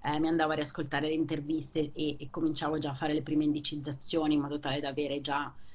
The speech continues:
eh, un'idea generale di quelle, di quelle che sarebbero state poi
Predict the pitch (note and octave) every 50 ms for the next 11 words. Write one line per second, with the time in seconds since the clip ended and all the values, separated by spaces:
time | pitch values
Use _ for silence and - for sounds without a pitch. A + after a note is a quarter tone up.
0 | - - - - - B2+ B2 B2+ B2+ A#2+ B2+ - C3 - F3+ E3+ F3 E3+ E3 D3+
1 | E3+ E3+ E3 E3 D#3+ D#3 D3 D#3 D#3 D#3 D#3 D#3 D#3 D#3 D3+ D3+ D3+ D3 D3 C#3+
2 | - D#3 D3+ D3 D3 D3+ D3 D3 C#3+ D3+ D3 - D#3 D3+ D3 C#3+ - - - D3+
3 | C#3+ C#3+ C#3+ C#3 D3+ D3+ C#3 - - - C#3+ C3+ C3 D#3 C#3 - - D3 D3 D3
4 | C#3+ C#3+ C#3+ C#3+